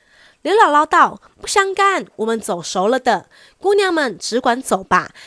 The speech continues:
可惜你们的那鞋别沾了泥。”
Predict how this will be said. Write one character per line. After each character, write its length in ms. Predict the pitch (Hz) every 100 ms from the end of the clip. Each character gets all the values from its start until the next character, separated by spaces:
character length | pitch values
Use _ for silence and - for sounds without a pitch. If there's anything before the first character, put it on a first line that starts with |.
| -
可 180 | 226 220
惜 320 | - 233 247
你 140 | 214
们 140 | 196 185
的 80 | 202
那 220 | 320 262
鞋 440 | - 170 175 180 -
别 200 | 175 185
沾 380 | - - 269 277
了 100 | 208
泥。” 360 | 180 175 180